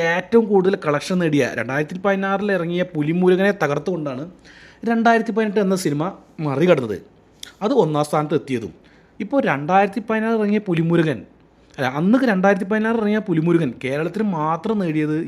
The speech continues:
എൺപത്താറ് കോടി രൂപയാണ്. ആ സിനിമയെ ഏഴ് വർഷത്തിന് ശേഷം രണ്ടായിരത്തി പതിനെട്ട് എന്ന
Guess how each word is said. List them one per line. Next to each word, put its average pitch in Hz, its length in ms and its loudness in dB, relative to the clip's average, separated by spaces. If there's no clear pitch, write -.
എൺപത്താറ് 139 520 -6
കോടി 147 240 -2
രൂപയാണ്. 139 360 2
ആ - 20 2
സിനിമയെ 139 420 2
ഏഴ് 254 280 8
വർഷത്തിന് 170 540 -2
ശേഷം 139 340 -4
രണ്ടായിരത്തി 135 480 -6
പതിനെട്ട് 156 280 -4
എന്ന 170 140 -4